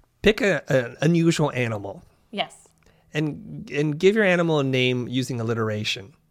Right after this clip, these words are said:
Speaker 2: Right.
Speaker 1: And then give that animal an emotion that you're feeling sometimes. And then that's, like, three, qu-, you know, uh, three eighths of the way there. It's like
Speaker 2: Right.
Speaker 1: chin up, chinchilla. And it's dealing with sadness or empathy or whatever it is. And then,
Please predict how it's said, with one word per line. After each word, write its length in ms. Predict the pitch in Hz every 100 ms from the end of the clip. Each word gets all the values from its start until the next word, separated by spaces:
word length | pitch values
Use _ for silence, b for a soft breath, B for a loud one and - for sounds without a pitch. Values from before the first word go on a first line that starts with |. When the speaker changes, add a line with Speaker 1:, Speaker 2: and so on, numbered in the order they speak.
| _ 208
Speaker 2:
Right. 260 | 180 165 _ b b -
Speaker 1:
And 100 | 165
then 200 | 160 - - 156
give 280 | 156 180 185
that 160 | 185
animal 420 | 147 147 143 143 131
an 80 | 120
emotion 600 | 113 117 131 - 120 113
that 200 | 113 117
you're 80 |
feeling 560 | - 113 113 113 104 107 _ -
sometimes. 680 | 104 - 95 - - - _ _ _ _ -
And 160 | 123
then 200 | 135 143
that's, 320 | 127 139 - 143
like, 240 | 120 -
three, 240 | 127 131 123
qu-, 160 | - _ _ - -
you 100 | 151
know, 260 | 117 110 117 - -
uh, 80 | 131
three 360 | 139 - 127 123
eighths 280 | 131 - 131
of 80 |
the 100 | 117
way 220 | 113 123 113
there. 380 | 113 165 110
It's 180 | - -
like 140 | 107 170
Speaker 2:
Right. 80 | 170
Speaker 1:
chin 160 | 113
up, 100 | 123
chinchilla. 600 | - 135 - 101 104 165 _ b b b b
And 520 | 117 113 117 117 120 113
it's 280 | 117 113
dealing 380 | - 117 120 123
with 140 | 117 -
sadness 520 | 107 123 135 139 -
or 80 | 117
empathy 480 | 135 147 - 143
or 100 | 120
whatever 360 | 117 135 165 165
it 80 | 160
is. 280 | 190 135 120
And 120 | 117
then, 240 | 120 113